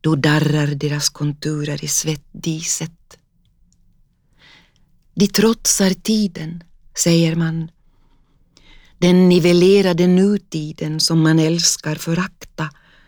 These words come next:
så som vissa män stoltserar med sitt förakt över den prostituerade,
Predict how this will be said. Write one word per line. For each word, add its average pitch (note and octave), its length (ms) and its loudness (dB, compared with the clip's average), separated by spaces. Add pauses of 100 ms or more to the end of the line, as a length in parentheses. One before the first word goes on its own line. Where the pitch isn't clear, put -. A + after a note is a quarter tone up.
(600)
så D3+ 180 -2
som D#3 160 0
vissa E3 340 2
män D#3 380 4
stoltserar D3 960 2
med C#3 120 0
sitt C#3+ 180 -4
förakt - 680 -6
över C#3 300 2
den C#3 220 2
prostituerade, C#3 1080 0